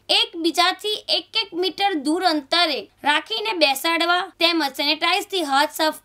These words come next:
કરાયા પછી જ કન્ટેનમાં શુદ્ધ અને હાઇજેનિક ફૂડ પીરસવામાં આવે છે. આ પ્રક્રિયા દરમિયાન સોશિયલ ડિસ્ટન્સનું વિશેષ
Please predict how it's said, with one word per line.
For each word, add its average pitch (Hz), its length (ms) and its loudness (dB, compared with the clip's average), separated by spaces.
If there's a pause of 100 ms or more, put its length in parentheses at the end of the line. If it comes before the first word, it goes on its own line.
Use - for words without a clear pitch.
કરાયા 269 460 2
પછી 302 340 -2
જ - 80 -10 (220)
કન્ટેનમાં 427 760 0
શુદ્ધ 381 380 -6
અને 370 160 2
હાઇજેનિક 311 1120 0 (240)
ફૂડ 427 320 -2
પીરસવામાં 311 680 2
આવે 247 320 -4
છે. 226 180 -10 (380)
આ 302 120 2
પ્રક્રિયા 320 520 0
દરમિયાન 320 360 0
સોશિયલ 302 400 0
ડિસ્ટન્સનું 302 640 -4
વિશેષ 285 320 -2